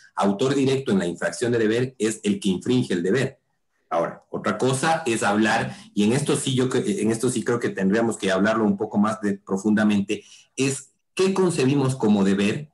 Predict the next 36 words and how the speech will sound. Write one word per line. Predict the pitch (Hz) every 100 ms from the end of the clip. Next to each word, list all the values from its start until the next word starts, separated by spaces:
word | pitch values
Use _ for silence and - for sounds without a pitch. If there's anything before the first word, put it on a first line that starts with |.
| _ _ _
y | 110 101
cómo | 165 185
se | - 139
configura | 117 98 98 101 131 240
ese | - -
deber. | 76 71 - _ _ _ _ _ _
Ese | 190 202
es | 170
el | 113
punto | 101 101 101
de | 87
discusión | 85 - 87 104 95
de | 87
la |
infracción | 85 82 - 85
de | 76
deber. | 71 73 - _
¿Cuál | 165 185 202
es | 190
el | 139 123
deber | 110 120
infringido? | 117 107 104 98 101 113 151 - _ _ _
¿Cómo | 151 190 190
se | 139
configura | 127 107 117 113 123 151 - -
para | 107 104
no | 107 123
salirnos | 143 120 117 131 131
de | 104
los | 92
estándares | 87 - 95 98 95
del | 90 82
principio | 80 - - 80
de | 78
legalidad? | 71 71 - 71 82
Ahora, | 107 101